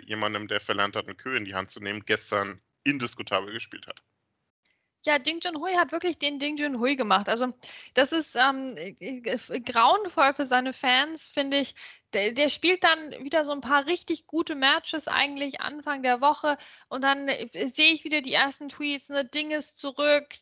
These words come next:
Speaker 2: d-, das klappt jetzt mit dem Titel, oh, W M <laughs> diese Saison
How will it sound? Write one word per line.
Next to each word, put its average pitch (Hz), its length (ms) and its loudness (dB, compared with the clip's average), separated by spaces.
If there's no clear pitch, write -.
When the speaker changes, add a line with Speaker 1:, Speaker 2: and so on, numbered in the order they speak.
Speaker 2:
d-, 165 180 -14
das - 240 -2
klappt - 320 2
jetzt 302 180 -2
mit 269 140 -8
dem 269 200 -4
Titel, 277 680 -2
oh, 277 340 4
W 254 160 6
M 285 360 2
<laughs> 202 540 -6
diese 262 360 -6
Saison 269 440 0